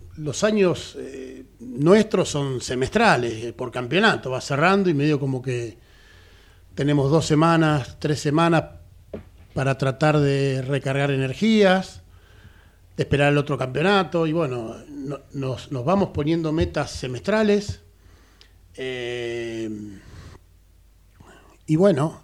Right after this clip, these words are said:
eh, sacando algunas evaluaciones, eh, y terminamos una temporada, digamos, un semestre que la verdad que no,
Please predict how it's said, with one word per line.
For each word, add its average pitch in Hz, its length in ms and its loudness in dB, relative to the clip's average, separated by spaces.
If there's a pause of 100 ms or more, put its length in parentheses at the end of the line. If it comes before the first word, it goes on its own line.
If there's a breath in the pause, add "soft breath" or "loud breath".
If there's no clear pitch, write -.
(1200 soft breath)
eh, 139 300 0
sacando 151 480 2
algunas 143 380 2
evaluaciones, 170 1080 2 (180)
eh, 117 1120 -6 (560)
y 139 140 -6
terminamos 147 920 -2 (140)
una 143 240 -2
temporada, 151 720 2
digamos, 160 380 2
un 127 60 -2
semestre 139 1080 -2 (1800 soft breath)
que 143 120 -4
la 123 100 -4
verdad 143 200 -2
que 143 120 -6
no, 113 580 -10